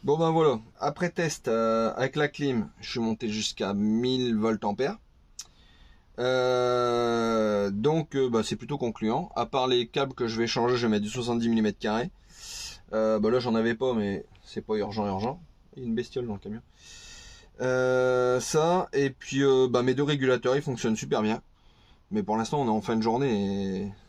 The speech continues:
on n'a plus grand-chose. Euh, par contre, la batterie, ouais, euh, elle bouge pas d'un poil. Donc, euh, je recommande par rapport à ceux que j'ai pu tester avant.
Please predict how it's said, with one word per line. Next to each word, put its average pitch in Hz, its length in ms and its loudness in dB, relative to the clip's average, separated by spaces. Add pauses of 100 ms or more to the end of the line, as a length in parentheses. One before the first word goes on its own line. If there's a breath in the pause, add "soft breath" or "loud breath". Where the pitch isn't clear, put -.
(220 soft breath)
on 113 80 -8
n'a 113 80 -2
plus 123 120 -6
grand-chose. 139 400 -2 (640 loud breath)
Euh, 131 260 2
par 127 160 -4
contre, 170 200 -2
la 139 60 2
batterie, 123 320 0
ouais, 139 120 4
euh, 107 360 2
elle 107 80 0
bouge 113 200 -6
pas - 80 0
d'un 135 120 -2
poil. 98 180 -2 (480 soft breath)
Donc, 110 300 -6
euh, 107 340 0
je 104 100 -6
recommande 127 520 0
par 127 120 0
rapport 135 300 4
à 139 60 2
ceux 147 120 0
que 135 60 0
j'ai 139 100 2
pu 143 140 -6
tester 143 280 -2
avant. 139 260 2